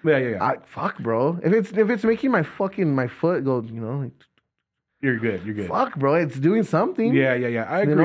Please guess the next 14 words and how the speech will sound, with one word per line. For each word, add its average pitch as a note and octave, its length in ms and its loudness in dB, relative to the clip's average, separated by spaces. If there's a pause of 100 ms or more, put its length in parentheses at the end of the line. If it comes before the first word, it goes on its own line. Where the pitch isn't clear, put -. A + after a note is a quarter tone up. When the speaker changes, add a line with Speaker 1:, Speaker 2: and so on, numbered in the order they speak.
Speaker 2:
know? F4+ 100 -4 (100)
Speaker 1:
I C3 120 -2
agree. C3+ 280 0
So B2+ 400 -2 (1080)
I D3+ 160 0
would G3+ 160 2
consider F#3 320 0
that D#3+ 160 2
a C#3 60 0
hot C3+ 240 -2
take C3+ 340 -6 (100)
for A#2 100 -6
sure, A#2+ 360 -6
right? G#2 220 -10